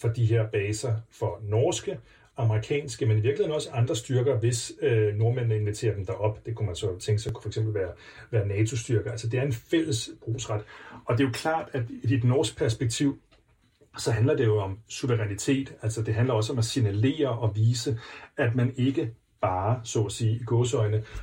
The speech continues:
har givet ejerskab til en række baser til amerikanerne, og så kan de agere,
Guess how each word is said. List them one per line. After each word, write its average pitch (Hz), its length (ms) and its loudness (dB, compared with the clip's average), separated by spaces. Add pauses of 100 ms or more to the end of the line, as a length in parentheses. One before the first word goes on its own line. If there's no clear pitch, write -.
har 113 180 0
givet 123 520 2 (320)
ejerskab 107 600 0 (120)
til 117 380 2
en 123 140 2
række 98 240 -2
baser 110 600 0
til 120 320 2
amerikanerne, 120 640 0
og 107 80 0
så 110 120 -2
kan 113 160 2
de 107 120 0
agere, 113 400 0